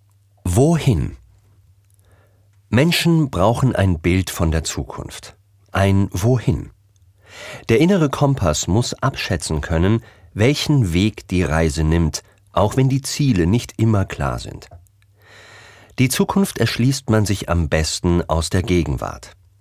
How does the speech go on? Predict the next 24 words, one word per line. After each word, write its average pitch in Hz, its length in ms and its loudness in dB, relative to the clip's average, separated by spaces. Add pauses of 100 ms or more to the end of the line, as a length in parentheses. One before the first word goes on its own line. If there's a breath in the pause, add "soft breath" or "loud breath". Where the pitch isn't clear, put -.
(320)
Die 101 100 -2
genaue 135 340 4
Beobachtung 120 680 0
von 80 240 -2
dem, 107 340 0
was 87 180 -4
sich - 240 -10
zeigt - 720 -4
und 82 300 -6
was 85 180 0
sich - 260 -12
ändert, 101 520 0 (480 loud breath)
ist - 300 -2
oft - 520 -4
der 104 240 0
erste 80 380 -4
Schritt. - 420 -10 (1040 loud breath)
Vielfach 156 540 0
wissen 117 320 2
Mitarbeiterinnen 85 840 0
gar 80 140 0
nicht 123 180 -2
so 87 100 -2
genau, 73 440 0